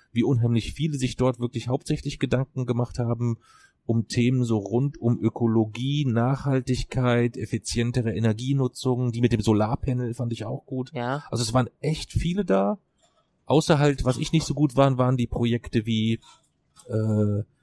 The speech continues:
Speaker 1: mit diesen drei C oxidierenden Atomen,
Speaker 2: Das
Speaker 1: wo
Speaker 2: fand
Speaker 1: ich,
Speaker 2: ich,
Speaker 1: wo
Speaker 2: das
Speaker 1: ich
Speaker 2: wollte
Speaker 1: nicht
Speaker 2: ich gerade
Speaker 1: verstanden hab.
Speaker 2: nennen.
Speaker 1: Und dann diesen anderen Freak, der, ähm, irgendwie Chaosforschung auf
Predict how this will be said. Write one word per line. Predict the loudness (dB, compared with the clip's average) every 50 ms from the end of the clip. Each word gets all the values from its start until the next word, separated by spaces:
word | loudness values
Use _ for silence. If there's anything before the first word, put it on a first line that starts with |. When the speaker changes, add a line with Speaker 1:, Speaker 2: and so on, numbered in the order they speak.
| _ _ _ _ _ _ _ _ _ _
Speaker 1:
mit | 2 2 2 2 0
diesen | -2 0 2 2 2 4 2 2 0 -4 -2 _
drei | 0 2 4 4 4 2 2
C | 0 -2 -2 0 2 4 4 4 4 4 4 2 2
oxidierenden | 0 -4 -6 -4 -4 -2 -2 0 2 4 4 4 4 6 4 4 4 4
Atomen, | 2 0 0 0 0 2 2 4 4 4
Speaker 2:
Das | 4 4 6
Speaker 1:
wo | 6
Speaker 2:
fand | 4 4 4
Speaker 1:
ich, | 0 -2 -4 -6
Speaker 2:
ich, | -10 -10 -10 -10 -10 -2 2
Speaker 1:
wo | 4
Speaker 2:
das | 4 8
Speaker 1:
ich | 10
Speaker 2:
wollte | 10 10 10 8
Speaker 1:
nicht | 4 4
Speaker 2:
ich | 8 10
gerade | 10 10 10 10
Speaker 1:
verstanden | 10
hab. | 8 8 6
Speaker 2:
nennen. | 4 -2 -4 -8 -10 -6 4 6
Speaker 1:
Und | 8 10 10
dann | 10 10 10
diesen | 8 6 4 6
anderen | 6 6 8 8 8 8 8 6
Freak, | 2 4 4 6 6 4 2 4
der, | 6 8 8 8 8 6 4
ähm, | 4 4 4 4 4 4 4 4 2 0 -6 _ _ _ _ _ _ 4
irgendwie | 6 6 6 6 4 4 4 6 6 6 4
Chaosforschung | 2 0 0 2 2 0 -2 -4 -6 -6 -8 -4 0 2 2 2 2 0 -2 -2 0 0 0 0 -2 -2
auf | -2 -2 -2 -2 -4